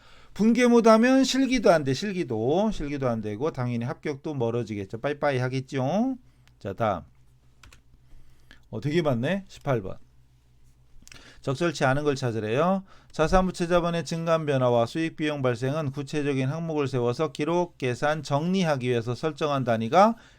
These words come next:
계정이다. 자산 계정, 부채 계정, 수익 계정, 비용 계정, 계정. 맞고. 모든 거래는 어떤 계정 차변과 다른 계정 대변에 똑같은 금액이 적힌다. 따라서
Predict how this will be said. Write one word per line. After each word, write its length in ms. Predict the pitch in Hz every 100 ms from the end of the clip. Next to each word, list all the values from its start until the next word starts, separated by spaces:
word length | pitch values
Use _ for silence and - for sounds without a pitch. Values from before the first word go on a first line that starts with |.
| _
계정이다. 680 | 123 117 131 117 - 87 -
자산 280 | 147 147 170
계정, 300 | 160 151 151
부채 240 | 135 156
계정, 280 | 147 143 147
수익 240 | 165 254
계정, 260 | 247 196 202
비용 240 | 139 131
계정, 260 | 120 101 98
계정. 680 | - 113 104 104 156 226 240 - - -
맞고. 560 | 123 110 - - 82 - - - - -
모든 380 | 160 214 233 214
거래는 320 | 185 151 135
어떤 320 | 139 139 175
계정 300 | 160 151 139
차변과 580 | 151 165 165 165 190 196
다른 260 | 156 147
계정 300 | 147 143 135
대변에 380 | 135 131 123 123
똑같은 760 | 120 202 - 202 196 - 190 180
금액이 320 | 165 156 165
적힌다. 480 | 135 - 107 90 - - - -
따라서 280 | 160 160